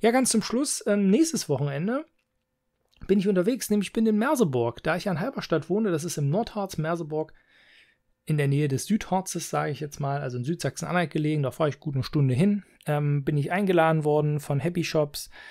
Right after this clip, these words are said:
zum B-Roix, äh, Pressewochenende, wo es dann die neuesten Spiele der, äh, Spieleschmiede vorgestellt werden, auch mit einem Prototypen und so. Freue ich mich richtig drauf. Einige andere YouTuber werden auch da sein,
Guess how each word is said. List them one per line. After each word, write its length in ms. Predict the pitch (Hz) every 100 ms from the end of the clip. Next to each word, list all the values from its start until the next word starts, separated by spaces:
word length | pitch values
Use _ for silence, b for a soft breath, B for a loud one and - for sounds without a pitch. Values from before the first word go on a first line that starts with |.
| B
zum 280 | - 165 151
B-Roix, 800 | 165 180 160 147 143 - - - 151
äh, 160 | 135
Pressewochenende, 1000 | - 220 220 190 180 175 175 160 160 151
wo 200 | 147 147
es 120 | 147
dann 220 | 151 139 139
die 100 | 139
neuesten 680 | 139 175 - - 151 143 B B B
Spiele 880 | - - - 160 160 151 147 143 135
der, 1120 | - 135 135 131 127 127 127 127 123 123 127 135 123
äh, 20 |
Spieleschmiede 640 | - - 202 - 190 175 165
vorgestellt 580 | 165 160 147 156 147
werden, 180 | 151 143
auch 120 | 131
mit 80 | 131
einem 80 | 127
Prototypen 500 | - 170 156 170 151
und 120 | 143
so. 120 | 143
Freue 220 | 135 196 180
ich 40 |
mich 120 | 170
richtig 260 | 202 202 175
drauf. 320 | - 170 165
Einige 260 | 165 160 165
andere 200 | 202 175
YouTuber 480 | 180 - 165 156
werden 140 | 151 165
auch 180 | 180 -
da 200 | 156 151
sein, 400 | 151 147 147